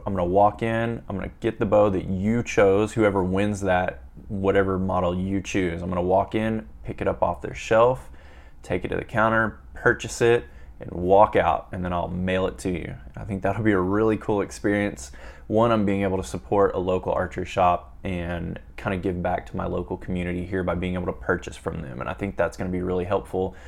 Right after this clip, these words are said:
just to keep their doors open, help them with their, um, archery endeavors, you know, their league nights, or being able to offer more. There, the one that I'm wanting to do is Alvarado Archery.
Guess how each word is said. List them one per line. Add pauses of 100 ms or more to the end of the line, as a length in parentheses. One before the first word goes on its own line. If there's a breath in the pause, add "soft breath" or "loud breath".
(220 loud breath)
just
to
keep
their
doors
open,
help
them
with
their, (420 loud breath)
um, (180)
archery (380)
endeavors,
you
know,
their
league
nights,
or (320 loud breath)
being
able
to
offer
more.
There,
the (120)
one
that
I'm
wanting
to
do
is
Alvarado
Archery.